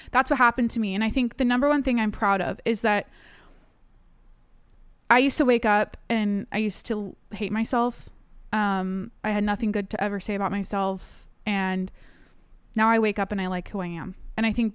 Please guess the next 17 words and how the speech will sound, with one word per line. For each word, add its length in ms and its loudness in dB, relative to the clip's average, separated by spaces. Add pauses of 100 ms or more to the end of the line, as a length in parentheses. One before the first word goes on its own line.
(120)
that 180 4
is 160 2
my, 420 0
in 120 0
my 120 2
twenties, 640 -2 (1500)
that 180 4
is, 300 -2
or 120 2
in 80 2
my 120 0
life, 320 -2 (220)
<laughs> 60 -2
I 80 4
don't 80 4
know, 120 2
how, 240 4